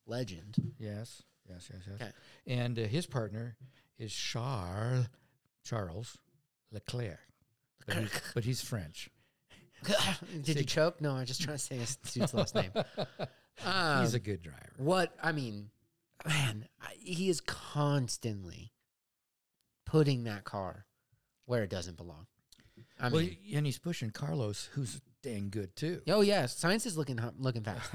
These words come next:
Speaker 2: <laughs>
Speaker 1: He's looking fast.
Speaker 2: Yeah.
Speaker 1: Also, if you, if we, uh, for, for some more of the American Formula One fans, they're the best looking Formula One team.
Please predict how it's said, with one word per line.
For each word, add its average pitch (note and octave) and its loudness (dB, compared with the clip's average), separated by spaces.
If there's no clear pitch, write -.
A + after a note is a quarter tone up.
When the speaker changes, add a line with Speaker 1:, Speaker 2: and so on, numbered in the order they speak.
Speaker 2:
<laughs> - -8
Speaker 1:
He's C#3 0
looking C3 2
fast. G2+ -8
Speaker 2:
Yeah. G#2 -8
Speaker 1:
Also, A3 6
if F#3+ 0
you, F3+ 2
if D3+ 0
we, D3+ 0
uh, C3 2
for, B2+ 0
for B2 0
some C3 0
more C3 4
of B2 2
the A#2 2
American A#2+ -2
Formula C3 -2
One B2+ -2
fans, C3 -2
they're E3 8
the E3+ 6
best A#2 4
looking G#2 0
Formula F#2+ -2
One F2+ -6
team. - -14